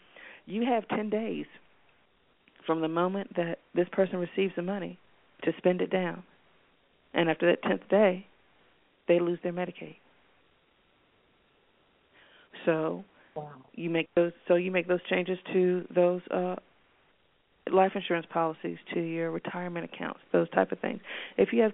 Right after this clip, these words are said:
Speaker 1: children, you can name them. Um, we'll talk a little bit about trusts and things like that, but that's, you know, another, I'll say, s-, possibility, but, but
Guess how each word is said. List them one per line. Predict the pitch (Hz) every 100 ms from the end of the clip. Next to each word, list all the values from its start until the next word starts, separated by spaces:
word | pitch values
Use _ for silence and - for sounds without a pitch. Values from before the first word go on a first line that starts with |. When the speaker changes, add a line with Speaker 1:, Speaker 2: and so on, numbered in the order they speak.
| -
Speaker 1:
children, | 226 220 233 220
you | 220
can | 220 220
name | 208 214 202
them. | 226 220 156 165 - - -
Um, | 185 185 180 180
we'll | 175
talk | 190 202 202
a | 202
little | 190 185
bit | 190
about | 185 185 - -
trusts | 185 185
and | 202 180
things | 190 180
like | 180 -
that, | 202 196
but | -
that's, | 185 185 -
you | 185
know, | 170 - - _ _ -
another, | 160 170 175 170 - -
I'll | 160 -
say, | 165
s-, | 160 - - -
possibility, | - 214 - 160 196 208 208
but, | 175 165 - - - - -
but | 170 196 -